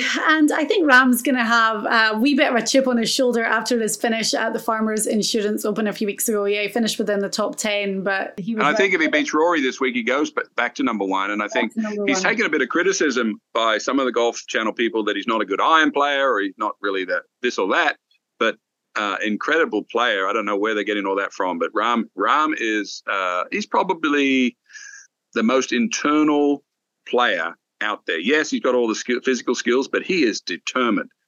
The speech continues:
Speaker 1: Oh, there's a dog behind you.
Speaker 2: I got, I got three, uh, Bernini-, Bernese, uh, mountain dogs here at my house.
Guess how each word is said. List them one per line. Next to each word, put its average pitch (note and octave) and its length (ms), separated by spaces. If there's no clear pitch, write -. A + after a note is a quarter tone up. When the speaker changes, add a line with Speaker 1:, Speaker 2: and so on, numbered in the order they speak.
Speaker 1:
Oh, B3 480
there's D4 200
a D#4+ 60
dog F4 480
behind B3+ 380
you. A3 240
Speaker 2:
I C#3+ 80
got, D#3+ 260
I D3 80
got D#3 180
three, D#3+ 480
uh, A2+ 240
Bernini-, C3+ 560
Bernese, C3 760
uh, G2+ 280
mountain B2 320
dogs F#2 340
here G2 160
at F#2+ 60
my F#2 160
house. F#2+ 240